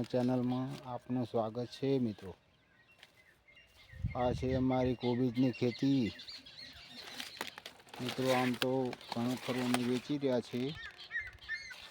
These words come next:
હવે થોડું થોડું રહ્યું છે બાકી. મિત્રો,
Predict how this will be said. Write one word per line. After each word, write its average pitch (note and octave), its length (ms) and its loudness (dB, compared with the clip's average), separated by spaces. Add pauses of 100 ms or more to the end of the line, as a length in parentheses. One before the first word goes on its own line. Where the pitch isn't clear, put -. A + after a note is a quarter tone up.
(800)
હવે A#2 260 -4
થોડું A#2+ 320 0
થોડું A#2+ 280 2
રહ્યું A#2 240 6
છે C3+ 140 2
બાકી. A2+ 460 2 (1900)
મિત્રો, A#2+ 260 -4